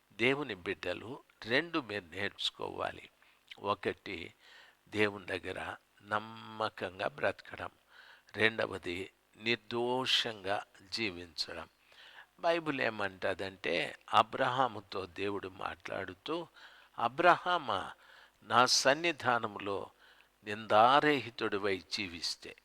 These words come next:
నిర్దోషివై జీవిస్తే, నేను నీకు చెప్పాను చూడు, అట్లా నేను నిన్ను ఆశీర్వదిస్తాను, ఆశీర్వదించి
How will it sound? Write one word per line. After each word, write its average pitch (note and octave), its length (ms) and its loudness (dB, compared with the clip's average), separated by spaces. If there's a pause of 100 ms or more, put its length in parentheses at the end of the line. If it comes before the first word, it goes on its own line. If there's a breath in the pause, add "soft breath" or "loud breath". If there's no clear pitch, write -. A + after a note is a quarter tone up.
(180)
నిర్దోషివై A2 1080 -2
జీవిస్తే, F#2+ 800 -8 (540 loud breath)
నేను A2 360 0
నీకు G2 360 -10 (180)
చెప్పాను F#2+ 440 -4
చూడు, E2 480 -8 (560)
అట్లా D#3 280 2
నేను A#2+ 320 -2
నిన్ను F#2+ 280 -10
ఆశీర్వదిస్తాను, A2+ 1200 -2 (720 loud breath)
ఆశీర్వదించి F2+ 1200 -4